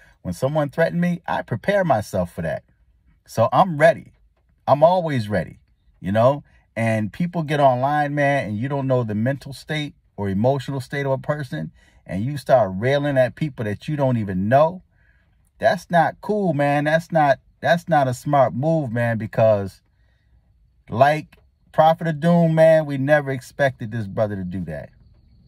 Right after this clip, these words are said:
I would have never expected in a million years for him to do what was done in New York City and Brooklyn, man.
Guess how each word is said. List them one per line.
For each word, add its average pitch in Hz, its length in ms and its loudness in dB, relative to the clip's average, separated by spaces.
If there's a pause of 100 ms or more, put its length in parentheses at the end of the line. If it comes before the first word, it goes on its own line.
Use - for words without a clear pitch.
(140)
I 147 160 6
would 160 220 -2
have 135 80 0
never 147 460 0
expected 127 760 -2
in 104 140 -4
a 101 40 -4
million 131 460 0
years 107 460 -4 (440)
for 104 280 -4
him 120 260 0
to - 100 -8
do 101 520 -2 (520)
what 117 240 0
was 101 160 -4
done 95 460 -2 (800)
in 110 200 -2
New 107 100 -2
York 101 240 -2
City 95 240 -6
and 95 120 -4
Brooklyn, 87 380 -8
man. 85 320 -6